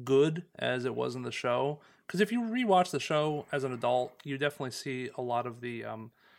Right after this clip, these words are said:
the nuances of, like, character development throughout the, um, series. And that's nice. That's good to see. Um, but the show got to take its time with it a little bit. Um, it got to also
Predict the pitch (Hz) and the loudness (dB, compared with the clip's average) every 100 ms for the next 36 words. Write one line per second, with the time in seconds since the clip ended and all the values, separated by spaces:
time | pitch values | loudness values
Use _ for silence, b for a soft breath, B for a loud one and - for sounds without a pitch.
0 | b 127 127 123 123 127 139 147 147 - | b -6 -2 0 0 0 -2 -6 -6 -6
1 | 120 113 117 110 - - 123 117 123 120 | -8 -4 -4 -4 -10 -6 -2 -2 -4 -4
2 | 127 120 127 120 120 117 113 - 117 110 | -4 -2 -8 -8 -4 -4 -4 -8 -8 -10
3 | 113 - 113 113 113 - 127 135 185 180 | -12 -10 -10 -10 -12 -6 -4 -2 -4 -8
4 | _ _ _ _ _ _ _ - - 190 | _ _ _ _ _ _ _ -14 -2 4
5 | 220 - 160 202 - - 131 - 180 147 | 4 4 -2 -2 -4 -10 -14 -4 -4 -4
6 | - 190 123 - b b b b 143 143 | -4 -6 -6 -12 b b b b 2 4
7 | 139 127 - b b b _ - 156 147 | 2 -2 -10 b b b _ 0 2 2
8 | - 202 208 196 190 - 160 139 - - | 2 4 4 4 2 0 0 0 0 -4
9 | - 139 151 151 151 147 147 147 151 143 | -2 0 0 -2 0 0 0 0 0 -2
10 | - _ _ - 131 123 113 - 139 - | -4 _ _ -4 -2 -2 -4 -2 -2 -2
11 | 135 131 127 123 - 135 123 123 117 | -2 -2 0 -2 -2 -2 -2 -2 -4